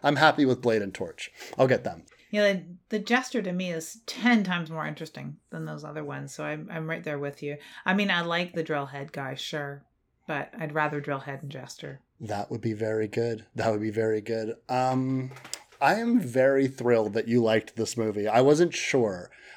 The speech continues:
Speaker 1: I thought it had things that were Lydia stuff in it, but, like, you can never tell. You can never really tell.
Speaker 2: And we have something coming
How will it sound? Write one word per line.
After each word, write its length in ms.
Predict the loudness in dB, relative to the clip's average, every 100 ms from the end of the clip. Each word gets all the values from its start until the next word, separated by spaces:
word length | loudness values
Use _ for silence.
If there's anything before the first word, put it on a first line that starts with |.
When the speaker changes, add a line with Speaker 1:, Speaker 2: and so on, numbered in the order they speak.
| 0
Speaker 1:
I 100 | 2
thought 240 | 8 8
it 100 | 8
had 220 | 4 4
things 340 | 2 2 2 2
that 160 | 0
were 140 | 2 0
Lydia 400 | 4 6 6 4
stuff 320 | 2 0 2
in 100 | 2
it, 240 | 4 2
but, 160 | 2 2
like, 220 | 2 0
you 60 | 2
can 100 | 6
never 180 | 6 6
tell. 300 | 4 2 -2
You 100 | -4
can 160 | 0 2
never 220 | 2 4
really 220 | 4 4
tell. 320 | 2 -2 -4 _ _ _ _ -4
Speaker 2:
And 140 | 2
we 300 | 4 4 2
have 380 | -4 -4 -4 -6
something 340 | -8 -6 -4 -6
coming 640 | -6 -6 -4 -4 -6